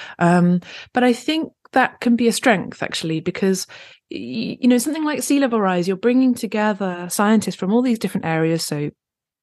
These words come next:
there are global climate modelers. There are people looking at ice sheets and glaciers, the oceans.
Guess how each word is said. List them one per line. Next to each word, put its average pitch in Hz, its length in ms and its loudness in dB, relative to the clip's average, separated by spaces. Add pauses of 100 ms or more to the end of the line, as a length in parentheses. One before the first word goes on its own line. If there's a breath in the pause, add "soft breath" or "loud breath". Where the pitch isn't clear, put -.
(120)
there 147 140 -2
are 151 160 -4
global 190 520 4
climate 185 380 0
modelers. 170 460 -4 (400 loud breath)
There 156 160 2
are 156 60 -2
people 185 280 0
looking 170 340 0
at - 80 -6
ice 170 180 0
sheets - 260 -4
and 165 100 -4
glaciers, 170 600 0
the - 180 -8
oceans. 170 600 2